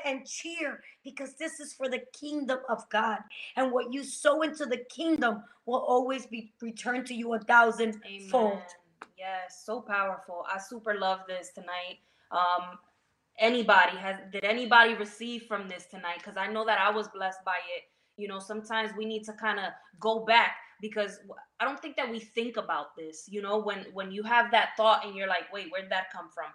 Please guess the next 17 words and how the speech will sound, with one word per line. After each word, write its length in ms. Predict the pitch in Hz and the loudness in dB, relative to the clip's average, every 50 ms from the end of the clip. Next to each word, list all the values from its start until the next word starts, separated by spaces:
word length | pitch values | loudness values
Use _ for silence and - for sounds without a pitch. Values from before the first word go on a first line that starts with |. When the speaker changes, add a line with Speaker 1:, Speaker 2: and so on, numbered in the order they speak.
| _ _ _ _ _ _ _ | _ _ _ _ _ _ _
Speaker 2:
It, 200 | - 202 - - - | -12 -10 -10 -10 -8
it's 180 | - 214 214 214 | -8 -8 -4 0
like 180 | 220 214 214 214 | 0 0 0 0
Sister 320 | - 233 220 220 - 214 190 | -2 -4 -4 -2 -2 -2 -2
Angel 320 | 208 208 202 196 202 202 | -2 -2 -4 -4 -4 -4
and 100 | 190 196 | -4 -4
Angel 280 | 190 196 196 190 190 180 | -6 -8 -8 -10 -12 -12
said, 340 | - 190 175 170 165 165 - - _ _ _ | -6 -2 0 0 0 0 -4 -14 _ _ _
"Yo, 180 | - 208 220 220 | 2 4 4 4
you 160 | 214 196 214 | 4 0 6
gotta 220 | 220 220 202 185 - | 8 8 8 8 4
check 300 | - - 247 233 226 233 | -2 0 0 0 0 0
it 100 | 220 - 196 | -4 -2 -2
right 200 | 202 202 196 - | -2 -2 -2 -2
there, 240 | 214 220 233 220 | 0 4 4 4
because 300 | - 208 208 - 214 190 196 | 4 2 -4 -4 -6 -4 -4
if 80 | 175 | -8